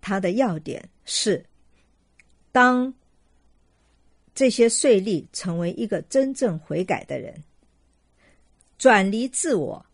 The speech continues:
而转向神，把他们的生活再定方位，向着，朝向这位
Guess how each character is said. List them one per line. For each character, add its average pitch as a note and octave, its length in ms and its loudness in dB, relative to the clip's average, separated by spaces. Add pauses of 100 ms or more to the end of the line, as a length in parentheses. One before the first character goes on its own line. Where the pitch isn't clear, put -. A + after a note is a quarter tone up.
(100)
而 F#3 200 -2
转 E3 260 -6
向 F3 260 -4
神， D3+ 340 -10 (1120)
把 - 180 6
他 E4 160 -4
们 E4 80 -6
的 C#4+ 100 2
生 D4+ 300 2
活 E3 480 -2 (300)
再 A3+ 380 4 (160)
定 F3+ 280 -2
方 F#3+ 300 -2
位， F#3+ 200 0 (2000)
向 F3 560 0
着， - 180 -6 (1080)
朝 F#3 320 -4
向 G3 340 0
这 G#3+ 220 0
位 F3+ 260 -2